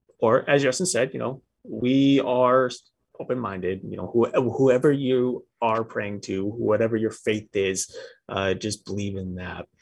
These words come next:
Um, unless it's Satan,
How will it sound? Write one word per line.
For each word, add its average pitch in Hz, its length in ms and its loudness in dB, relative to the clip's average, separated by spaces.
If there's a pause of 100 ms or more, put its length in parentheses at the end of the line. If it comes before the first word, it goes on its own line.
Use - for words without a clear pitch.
(460)
Um, 101 540 -4 (1120)
unless 208 360 2
it's 180 200 0
Satan, 185 600 -4